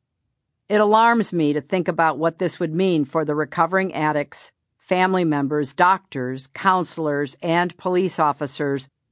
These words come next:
I met in West Virginia and across the country, who were all struggling to deal with the consequences of this epidemic.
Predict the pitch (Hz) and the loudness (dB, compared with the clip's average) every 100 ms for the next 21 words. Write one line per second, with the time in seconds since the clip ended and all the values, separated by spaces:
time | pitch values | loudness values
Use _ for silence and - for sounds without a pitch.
0 | _ 165 175 180 170 170 175 147 156 143 | _ 2 2 2 2 0 -2 -2 -2 -4
1 | - 151 175 190 190 190 - 151 151 160 | -6 -4 -2 0 -2 -4 -4 -6 -2 0
2 | 147 - 135 170 151 - 139 131 - _ | 0 -4 -2 -2 -2 -4 -6 -6 -12 _
3 | _ _ - 165 156 156 165 165 175 - | _ _ -4 0 2 2 2 2 0 -2
4 | 190 175 160 156 151 151 143 175 151 135 | 0 0 0 -2 -2 -2 0 2 2 0
5 | 143 139 - - 175 - 139 147 143 - | -4 -6 -6 0 0 -2 -6 -4 -4 -4
6 | 160 147 139 156 135 139 131 139 147 147 | -6 -4 -4 -4 -4 -6 -6 -2 0 0
7 | 131 - | -2 -10